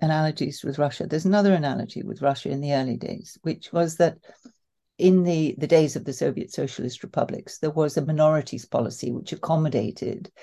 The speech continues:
all the people inside the Soviet Union who really weren't Russian and didn't consider themselves Russian. And it was a kind of semi-autonomous self-government kind of theory, which China also had.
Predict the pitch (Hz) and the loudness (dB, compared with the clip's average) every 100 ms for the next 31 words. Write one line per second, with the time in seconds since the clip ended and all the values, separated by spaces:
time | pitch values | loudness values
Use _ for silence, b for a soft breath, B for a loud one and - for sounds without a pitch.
0 | B B - 175 175 151 - 127 120 120 | B B 2 6 6 4 0 -2 -2 -4
1 | - - 156 147 - 123 120 139 - 127 | -4 -2 0 0 0 0 -2 -4 -4 -2
2 | 117 - 131 123 123 151 135 - 123 - | -4 -6 -6 -4 -4 -4 -4 -8 -10 -4
3 | 147 147 127 120 123 170 170 - 113 - | 0 2 4 2 4 2 0 -2 -10 -14
4 | _ 131 131 120 120 117 - - - - | _ -8 -4 -2 -2 -6 -8 -10 -12 -10
5 | 135 - - - - 196 B B B B | -10 -8 -8 -10 -10 -18 B B B B
6 | B - 175 185 165 - 170 151 135 - | B 2 6 6 6 4 2 2 0 -4
7 | - 117 139 135 120 120 123 117 113 117 | -10 0 2 4 0 0 -4 -2 -4 -4
8 | - - - 120 113 - 107 117 113 - | -10 -14 2 2 2 0 0 0 -2 -2
9 | - - _ - 113 104 104 - _ - | -8 -20 _ -6 -2 -2 -4 -10 _ -4
10 | 160 127 107 - B B _ - 180 180 | 0 2 0 -4 B B _ 2 2 2
11 | - 196 143 131 151 - 113 113 110 101 | 2 4 4 2 0 -2 -4 -4 -6 -6